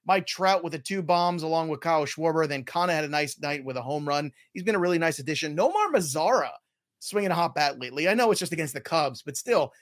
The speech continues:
two for three with a homer. Maybe in deeper leagues, you kinda ride this wave. Connor Joe, four for five, and one of, uh, Mike Mayer's favorites. Castellanos, two for three with two ribbies. The zeros,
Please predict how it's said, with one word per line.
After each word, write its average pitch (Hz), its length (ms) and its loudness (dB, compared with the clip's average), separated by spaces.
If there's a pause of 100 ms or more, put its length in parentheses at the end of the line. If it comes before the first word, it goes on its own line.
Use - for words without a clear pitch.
(200)
two 269 140 -4
for 277 120 -4
three 226 160 2
with 180 120 2
a 160 60 4
homer. 185 440 2 (340)
Maybe 247 200 -2
in 190 100 0
deeper 185 320 -2
leagues, 160 280 0
you 135 60 -8
kinda 143 200 -2
ride 147 300 0
this 139 180 -4
wave. 147 280 -4
Connor 208 300 0
Joe, 202 300 0
four 180 220 -6
for 147 100 -10
five, 151 380 0
and 135 80 -8
one 143 100 -4
of, 131 160 -6
uh, 127 160 -2
Mike 135 240 -4
Mayer's 147 240 -2
favorites. 147 400 -4 (260)
Castellanos, 156 540 -4
two 165 160 -4
for 131 160 -10
three 151 240 -8
with 139 140 -4
two 139 180 -8
ribbies. 175 380 0
The 196 100 2
zeros, 233 580 4